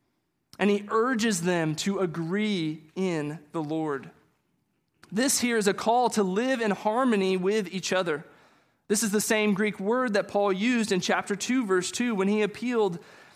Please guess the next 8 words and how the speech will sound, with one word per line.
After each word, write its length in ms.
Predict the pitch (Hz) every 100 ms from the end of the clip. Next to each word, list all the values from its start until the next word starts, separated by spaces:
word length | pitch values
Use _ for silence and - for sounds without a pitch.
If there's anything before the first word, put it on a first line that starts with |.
| - _
"Complete 560 | 247 208 - 254 285 233
my 340 | 220 226 226
joy 640 | 180 165 220 254 226 190
by 200 | 175 190
being 400 | 185 202 233 254
of 100 | 254
the 120 | 233 240
same 640 | - 180 175 190 208 -